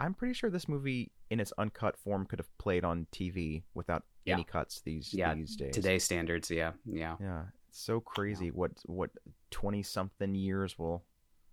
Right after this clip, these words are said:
Speaker 1: will do.
Speaker 2: Right. Speaking of twenty-some years later,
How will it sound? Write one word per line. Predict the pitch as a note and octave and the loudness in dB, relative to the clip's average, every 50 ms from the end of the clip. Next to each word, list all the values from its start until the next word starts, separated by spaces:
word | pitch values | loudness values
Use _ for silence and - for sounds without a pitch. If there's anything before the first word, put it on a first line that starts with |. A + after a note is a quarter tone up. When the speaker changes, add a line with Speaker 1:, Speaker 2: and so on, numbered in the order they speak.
| - - - | -20 -14 -6
Speaker 1:
will | F#2 F#2 F#2+ | -2 0 0
do. | F#2 E2+ F#2 G2 G2 F2 D#2+ D#2+ - _ _ _ - - - _ _ - | 2 2 0 0 2 0 0 -2 -4 _ _ _ -20 -20 -20 _ _ -2
Speaker 2:
Right. | E2 E2+ E2+ E2+ E2 - _ - - - - | 0 0 0 0 -2 -6 _ -20 -20 -20 -14
Speaking | - - - - - E3+ F#3+ G#3+ F#3 B2 G#2 G#2 | -10 -8 -6 0 2 2 4 6 8 6 6 6
of | G#2 G#2+ G#2 G2+ G2 F#2+ F#2 F2+ F2 F2+ E2 - - - - - _ _ _ _ _ _ _ _ _ _ _ _ - _ _ _ _ _ _ _ - _ - | 6 6 8 8 8 8 6 4 4 0 -2 -2 -12 -18 -20 -20 _ _ _ _ _ _ _ _ _ _ _ _ -20 _ _ _ _ _ _ _ -20 _ -16
twenty-some | - - C3 C3+ C3+ B2 A#2 A2 G#2+ G#2 G#2 G2+ G2 G2 F#2+ - - B2+ A#2+ A2 G#2+ | -2 4 6 8 10 10 10 10 10 10 10 10 8 8 6 6 8 8 8 8 10
years | G#2 G#2 G2+ G2 F2+ | 8 8 8 6 8
later, | F2+ G2+ C#3 B2 F#2 F2 E2 | 10 10 12 12 10 6 4